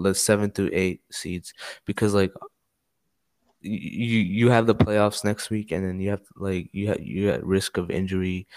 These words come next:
and, like, you have to play this one game, and even, uh, like, if, if, if you just have one bad game, it's not a seven-game series. If you have, like, one bad game, you're going home, which is, like, and then you've worked the whole season towards this, and especially this season where it's, like, been, like, condensed as hell. Like, there's a,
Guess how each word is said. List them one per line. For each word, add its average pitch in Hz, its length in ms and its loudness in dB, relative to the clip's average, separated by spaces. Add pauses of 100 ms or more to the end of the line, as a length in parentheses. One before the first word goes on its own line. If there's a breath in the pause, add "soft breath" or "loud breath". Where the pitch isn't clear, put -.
(360 loud breath)
and, 95 120 -6
like, 92 160 -4
you 101 80 0
have 101 80 -2
to 92 100 0
play 95 360 2 (140)
this 98 320 2
one 98 260 4
game, 90 400 0 (240)
and 87 340 -4
even, 117 380 2
uh, 80 120 4 (180)
like, 101 220 0
if, 110 240 0 (120)
if, 113 240 2
if 120 140 0
you 123 60 0
just 117 160 2
have 104 160 2
one 98 320 4
bad 95 220 4
game, 92 180 -2
it's 90 100 -4
not 107 140 2
a 98 60 0
seven-game 98 440 0
series. 92 340 -4
If - 140 -8
you 101 80 -2
have, 98 140 -2
like, 95 180 -4
one 98 220 -2
bad 95 220 0
game, 90 200 -4
you're 90 80 -4
going 92 220 -2
home, 90 220 -6 (720 loud breath)
which 101 200 0
is, 95 200 0
like, 90 300 -2 (360 loud breath)
and 95 120 2
then 98 140 4
you've 104 140 4
worked 117 360 6
the 113 160 6
whole 110 160 6
season 107 340 2
towards 107 300 2
this, 98 160 0
and 98 80 0
especially 110 340 2
this 101 160 2
season 101 220 -4
where 95 80 2
it's, - 180 -4
like, 85 260 -4
been, 87 140 -6
like, 82 160 -6
condensed 95 460 -2
as 95 100 -12
hell. 98 240 -2
Like, 90 180 -4
there's 95 200 -10
a, 90 160 -2